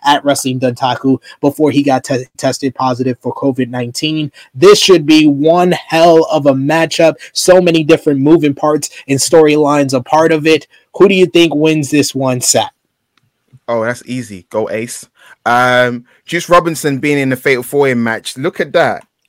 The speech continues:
Speaker 2: Instantly, the new, the new look, the new attitude has elevated him. But yeah, uh, I feel like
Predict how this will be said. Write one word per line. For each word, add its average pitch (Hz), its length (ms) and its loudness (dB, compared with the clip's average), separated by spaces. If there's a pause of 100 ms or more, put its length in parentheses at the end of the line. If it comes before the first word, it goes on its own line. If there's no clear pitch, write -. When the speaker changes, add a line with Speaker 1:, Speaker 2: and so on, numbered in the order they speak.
Speaker 2:
Instantly, 185 600 -2
the 120 160 -6
new, 214 600 -2 (240)
the 175 100 -2
new 233 220 2
look, 214 480 2 (220)
the 165 100 -4
new 202 200 -2
attitude 180 840 -2
has 143 220 -6
elevated 139 540 -2
him. 107 280 -12 (240)
But 151 120 0
yeah, 147 300 2 (260)
uh, 147 200 0
I 165 140 2
feel 196 260 -2
like 156 320 0